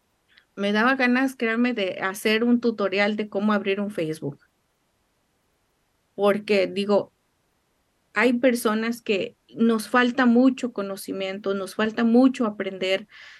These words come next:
Tenemos que ayudarnos entre todos y tenemos que cooperar ayudando uno a la vez. No podemos salvar al mundo entero, no podemos cambiar al mundo entero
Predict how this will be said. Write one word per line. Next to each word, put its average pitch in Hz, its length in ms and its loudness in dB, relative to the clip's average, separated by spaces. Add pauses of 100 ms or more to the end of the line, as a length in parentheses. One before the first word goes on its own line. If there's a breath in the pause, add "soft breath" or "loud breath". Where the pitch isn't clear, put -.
(120 loud breath)
Tenemos 240 500 6
que - 100 -4
ayudarnos 208 600 -2
entre 185 280 -10
todos 226 600 0
y 190 140 -12
tenemos 208 480 -2
que 208 160 -10
cooperar 196 720 -2 (420)
ayudando 220 840 0 (120)
uno 233 420 4
a 196 100 -4
la 180 160 -8
vez. 190 460 -8 (440 loud breath)
No 269 280 6
podemos 294 540 0
salvar 233 360 0
al 247 140 0
mundo 233 260 -2
entero, 208 480 -6
no 220 260 0
podemos 226 480 0
cambiar 208 560 0
al 190 160 -4
mundo 180 260 -10
entero 175 520 -8